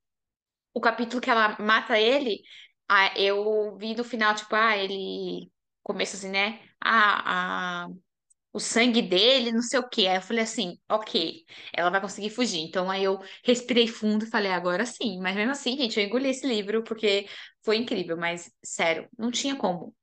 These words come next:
Não existia a possibilidade de eu não olhar o, o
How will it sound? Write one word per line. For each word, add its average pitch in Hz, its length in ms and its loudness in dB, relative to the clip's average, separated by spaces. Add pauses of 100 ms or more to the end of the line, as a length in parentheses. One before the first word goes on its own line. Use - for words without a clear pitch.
Não 247 200 2
existia 247 400 2
a - 20 0
possibilidade 202 520 0
de 202 60 -2
eu 196 40 -4
não 202 160 -4
olhar 196 300 2
o, 220 60 -4 (200)
o 190 440 -2